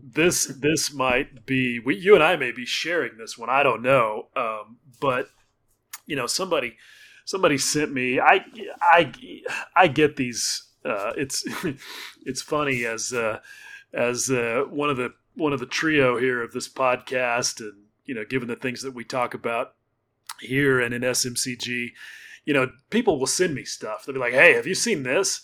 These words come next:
You're gonna think this is hilarious," or, "You're gonna think, look at this stupid shit." And so one day recently, somebody sent me a screen cap of this rant from some guy's, uh,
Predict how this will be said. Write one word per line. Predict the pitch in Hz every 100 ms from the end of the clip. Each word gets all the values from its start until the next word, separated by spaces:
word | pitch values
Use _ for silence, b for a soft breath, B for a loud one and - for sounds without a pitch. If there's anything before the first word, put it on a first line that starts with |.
| b b b
You're | 175
gonna | 202 139
think | 147 135
this | 160 156
is | 127 -
hilarious," | 127 131 120 107 98
or, | 117
"You're | 135 151
gonna | 123
think, | - 127 131
look | 170
at | 143
this | 165 -
stupid | - - - - 113 107
shit." | - 113 101 - _ b b b b -
And | 123
so | - 147 127 123 117 117
one | 139 165
day | 139 127
recently, | 113 143 147 147 110 117 117
somebody | - 143 127 117
sent | 107 - 131 135
me | 113
a | 110
screen | 98 - 131 131 135
cap | 123 107 104 - b b b b -
of | 127 117 113 117 - - 127
this | 131 127 -
rant | 123 113 131 143 131 - -
from | - - 117
some | - 139 131
guy's, | 123 120 117 113 113 - b b b _ 139
uh, | 120 107